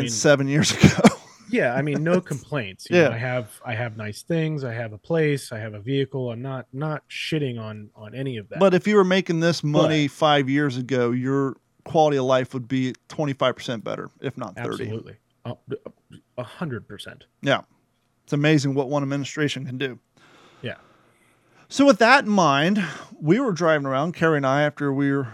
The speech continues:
Speaker 2: getting ready to go fishing, or we were going fishing, or we were doing something with fishing or kayaks, 'cause, well, that's what we do in this family. Uh, they opened a Mission Barbecue down the street.
Speaker 1: Hell yeah.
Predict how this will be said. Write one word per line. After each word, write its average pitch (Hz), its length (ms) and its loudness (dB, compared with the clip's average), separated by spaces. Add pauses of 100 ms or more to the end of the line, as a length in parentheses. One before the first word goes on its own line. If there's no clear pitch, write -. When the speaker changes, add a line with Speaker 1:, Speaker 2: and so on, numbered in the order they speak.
(100)
Speaker 2:
getting 156 120 -4
ready 139 100 -2
to 151 80 2
go 151 60 2
fishing, 143 500 -2
or 131 80 -4
we 123 120 -4
were 127 60 -4
going 143 280 -2
fishing, 135 500 -4
or 123 60 -4
we 120 60 -6
were 123 100 -6
doing 143 240 -6
something 135 340 -10
with 120 140 -14
fishing 131 400 -2
or 123 80 -8
kayaks, 127 560 -4
'cause, 117 180 -12
well, 127 180 -6
that's 131 220 -6
what 117 100 -8
we 117 80 -10
do 147 160 -4
in 127 60 -4
this 117 120 -10
family. 135 340 -6 (1120)
Uh, 151 160 4
they 160 80 4
opened 185 180 0
a 165 40 0
Mission 165 260 -2
Barbecue 170 320 0
down 107 140 -6
the - 80 -14
street. - 260 -14 (680)
Speaker 1:
Hell 92 220 -14
yeah. 69 60 -20